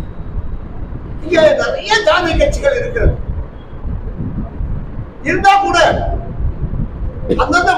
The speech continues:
மாணவர்கள் தாக்கப்படுகின்ற போது அவர்கள் மட்டுமல்ல, அவங்க குடும்பத்தை சேர்ந்தவர்களாம் பாதிக்கப்படுவாங்க. ஒரு தீப்பொறி எல்லாருடைய இதயத்தையும் இல்லாமல் செய்துவிடும்.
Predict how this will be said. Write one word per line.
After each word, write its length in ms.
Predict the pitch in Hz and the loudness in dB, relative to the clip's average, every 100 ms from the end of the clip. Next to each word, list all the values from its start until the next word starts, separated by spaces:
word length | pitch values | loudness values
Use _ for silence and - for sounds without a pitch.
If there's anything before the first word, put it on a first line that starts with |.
| 285 | 6
மாணவர்கள் 560 | 381 381 320 330 - - | 6 6 4 2 4 2
தாக்கப்படுகின்ற 640 | - 679 679 605 - 554 554 | 4 4 4 2 4 4 6
போது 220 | 659 587 - - - - - - - - - - | 6 4 4 -4 -6 -6 -8 -10 -10 -8 2 2
அவர்கள் 340 | - 403 381 | 4 2 4
மட்டுமல்ல, 360 | 339 302 523 - | 4 4 4 4
அவங்க 220 | - - | 2 -2
குடும்பத்தை 320 | - 370 - 605 | 0 0 0 0
சேர்ந்தவர்களாம் 560 | 587 554 381 539 605 - | 4 6 6 6 4 2
பாதிக்கப்படுவாங்க. 580 | 240 - 208 202 - - - - - - - - - - - - - - - 571 | -2 -2 -2 -2 -4 -6 -8 -8 -10 -12 -12 -12 -12 -6 -6 -6 -10 -10 4 6
ஒரு 120 | - 320 | 6 4
தீப்பொறி 480 | 359 415 403 370 370 240 - - - - - 220 - - - - - - - - - - - - - 220 | 4 6 6 4 4 0 -4 -6 -8 -6 -4 -2 -4 -4 -6 -8 -6 -6 -8 -8 -6 -6 -6 -8 -4 2
எல்லாருடைய 880 | 302 392 403 403 370 339 339 302 294 277 | 6 10 10 10 8 8 6 4 0 0
இதயத்தையும் 680 | 320 392 370 - 320 311 294 | 0 2 2 2 0 2 0
இல்லாமல் 440 | 302 392 403 359 - | 4 6 6 4 2
செய்துவிடும். 480 | 554 508 453 - | 0 4 4 4